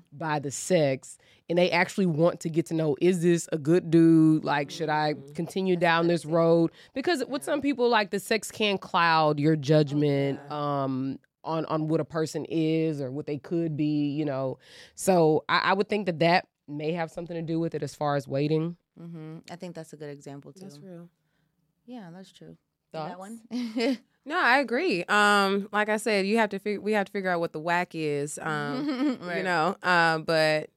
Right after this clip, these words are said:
Speaker 2: yeah, you know, we wanna have some, 'cause that, s-, uh, once you get sex involved, for me, I know personally, once the sex is involved, my feelings are, so I have to make sure that your feelings are there before I even get to that point, because I can't not,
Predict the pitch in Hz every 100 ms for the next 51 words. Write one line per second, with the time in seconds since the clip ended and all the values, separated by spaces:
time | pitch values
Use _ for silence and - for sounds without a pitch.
0 | - 180 269 262 156 160 156 151 165 170
1 | 170 156 151 165 - 175 170 160 - 156
2 | 147 147 _ _ _ _ _ - 196 -
3 | 180 220 - 226 - - - 226 220 226
4 | 277 381 302 226 202 - 233 175 165 156
5 | - - 214 214 262 220 185 180 180 170
6 | 214 214 175 160 175 208 202 160 196 180
7 | 160 156 151 151 147 208 170 151 151 185
8 | 214 214 170 160 202 208 185 151 185 240
9 | 190 160 156 151 151 151 151 - _ 151
10 | 175 170 180 165 151 165 156 - 165 151
11 | 147 269 220 170 160 165 151 190 226 175
12 | 151 165 180